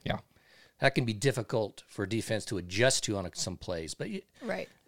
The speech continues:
Speaker 2: I, I think you want the one guy. But you know, we, I think we've all seen teams that have one, a couple of guys and that, and they
Speaker 1: Mm-hmm.
Speaker 2: work. It just depends.
Speaker 1: There's been teams that
Speaker 2: I
Speaker 1: win
Speaker 2: don't,
Speaker 1: national
Speaker 2: I don't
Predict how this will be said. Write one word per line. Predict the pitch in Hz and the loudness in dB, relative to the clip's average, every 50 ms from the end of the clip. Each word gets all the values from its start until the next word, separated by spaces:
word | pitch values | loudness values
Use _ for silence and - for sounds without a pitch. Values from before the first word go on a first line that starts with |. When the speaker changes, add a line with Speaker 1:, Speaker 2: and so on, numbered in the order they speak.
| _ - - | _ -2 4
Speaker 2:
I, | 151 160 175 - 156 | 6 6 8 8 6
I | 160 | 6
think | - 175 139 - | 6 4 0 2
you | 127 110 | 2 2
want | 107 95 - | 2 0 0
the | - | -2
one | 87 87 85 82 | -4 -6 -6 -6
guy. | 80 85 78 78 80 - - - _ _ _ _ _ _ _ _ _ _ _ _ - | -6 -8 -8 -8 -10 -12 -14 -18 _ _ _ _ _ _ _ _ _ _ _ _ 10
But | 196 202 196 202 - - _ _ _ _ _ _ _ _ - | 12 12 12 10 6 -2 _ _ _ _ _ _ _ _ -2
you | - 180 180 | 0 2 4
know, | 143 - - - - | 4 2 0 -2 0
we, | - 135 143 | 4 6 8
I | 151 156 | 8 8
think | - 175 165 147 | 8 6 4 6
we've | 147 135 | 8 10
all | 143 151 151 | 10 10 10
seen | - - 147 131 110 | 10 6 4 2 2
teams | - - 135 131 131 123 113 | 2 2 2 4 4 4 2
that | 120 | 2
have | 113 117 117 107 104 | 4 2 2 2 4
one, | 107 113 131 131 - - | 6 6 6 6 4 2
a | - 113 | -4 -4
couple | - - - 185 190 - 131 123 | -2 2 4 4 4 4 2 0
of | 110 | 2
guys | 113 113 107 113 117 120 107 | 2 4 4 4 4 2 2
and | 113 113 | 2 2
that, | 117 120 127 123 | 2 2 2 2
and | 123 127 | 4 8
they | 131 | 10
Speaker 1:
Mm-hmm. | 143 202 | 10 12
Speaker 2:
work. | 185 202 175 120 - - | 10 8 6 4 0 -4
It | 123 | -2
just | 120 156 156 - | 2 2 2 2
depends. | - - - 113 107 107 120 - | 0 2 2 4 4 4 4 4
Speaker 1:
There's | 339 285 | 4 6
been | 180 147 | 6 6
teams | - - 151 139 | 6 6 6 6
that | 131 139 | 8 10
Speaker 2:
I | 143 | 10
Speaker 1:
win | 175 | 10
Speaker 2:
don't, | 180 120 | 12 12
Speaker 1:
national | 131 143 139 - 139 | 10 10 8 8 6
Speaker 2:
I | 120 | 6
don't | - 151 | 8 10